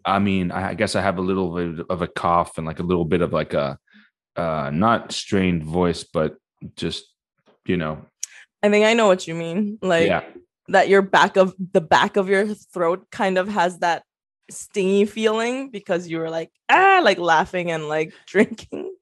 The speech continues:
Speaker 1: Yeah, laughing, drinking, and maybe being out in the
Speaker 2: <laughs>
Speaker 1: sun, and then, like,
Speaker 2: Yeah.
Speaker 1: you know, like, going to sleep and, you know, with your clothes on. Not that, like, but, like, whatever. And then, but I was also, like, hungover as hell on Saturday.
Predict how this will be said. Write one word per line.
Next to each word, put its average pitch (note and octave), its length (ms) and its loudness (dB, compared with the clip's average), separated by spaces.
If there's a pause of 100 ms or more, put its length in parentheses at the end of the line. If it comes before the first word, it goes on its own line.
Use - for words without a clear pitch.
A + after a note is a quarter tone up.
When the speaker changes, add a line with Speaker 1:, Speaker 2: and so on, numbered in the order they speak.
(100)
Speaker 1:
Yeah, C3+ 300 4
laughing, A#2+ 500 4
drinking, A2+ 500 2
and G#2 100 2
maybe G#2 280 2
being - 360 4
out G2 200 6
in G2+ 80 0
the F2 80 -4
Speaker 2:
<laughs> - 0 -
Speaker 1:
sun, G#2 840 0
and F#2+ 220 -6
then, F#2 220 -4
like, F2 100 0
Speaker 2:
Yeah. G3+ 280 4 (140)
Speaker 1:
you G#2+ 120 -6
know, G2 160 0
like, F2 200 -2
going G2+ 260 0
to F#2+ 100 -4
sleep G2+ 560 -6
and, F2+ 260 -6 (260)
you G2 120 0
know, F2+ 160 2
with F2+ 120 4
your E2 120 -2
clothes G2 380 0
on. F2 300 0
Not G2 200 -4
that, F2 160 -4
like, E2 280 -8 (540)
but, G2+ 180 0
like, E2 280 -2
whatever. D#2+ 560 0 (140)
And G2 180 0
then, F2 80 -2
but F2 80 0
I - 20 2
was F#2 140 0
also, G2+ 220 0
like, F#2 120 0
hungover G2+ 460 -2
as E2 100 -6
hell F#2 240 -4
on E2+ 140 -2
Saturday. E2 540 -6